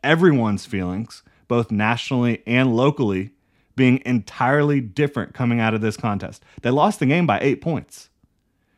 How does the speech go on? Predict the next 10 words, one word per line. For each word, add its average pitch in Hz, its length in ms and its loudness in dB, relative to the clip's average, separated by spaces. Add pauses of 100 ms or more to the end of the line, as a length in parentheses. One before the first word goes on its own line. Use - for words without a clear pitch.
(520)
If 139 120 -2
the 147 100 -2
Jaguars 165 540 2
converted 135 580 4
on 117 400 2
one 120 440 2 (120)
of 113 200 -2
those 117 280 2
toe-tapping 113 600 0
touchdowns, 104 680 -6